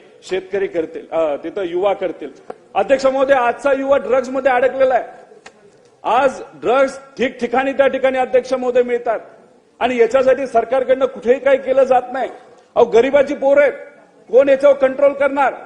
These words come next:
एखाद्या श्रीमंताचा, माजी मंत्र्याचा मुलगा थोडासा नाराज होतो काय? नाराज झाल्यानंतर स-, सदोतीस लाख, चाळीस लाखाचं तिथं जेट घेतो काय, प्रायव्हेट प्लेन घेतो काय? नाराजी कुठं व्यक्त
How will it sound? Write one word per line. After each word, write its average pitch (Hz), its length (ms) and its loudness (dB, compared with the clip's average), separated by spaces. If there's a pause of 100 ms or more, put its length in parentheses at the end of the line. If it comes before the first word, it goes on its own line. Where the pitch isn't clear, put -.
(340)
एखाद्या 254 380 2
श्रीमंताचा, 254 600 -2
माजी 240 520 -2 (280)
मंत्र्याचा 254 540 0
मुलगा 247 600 0 (280)
थोडासा 262 340 2
नाराज 240 440 0
होतो 247 220 4
काय? 165 380 0 (200)
नाराज 240 420 0
झाल्यानंतर 262 680 2 (180)
स-, - 280 -18
सदोतीस 233 540 -6
लाख, 262 200 0 (120)
चाळीस 254 260 2
लाखाचं 262 520 0 (280)
तिथं 240 180 2
जेट 233 320 2
घेतो 254 340 2
काय, 254 180 0
प्रायव्हेट 247 420 2
प्लेन 254 300 -2
घेतो 226 280 2
काय? 247 220 0
नाराजी 226 500 -2
कुठं 262 280 0
व्यक्त 262 260 -2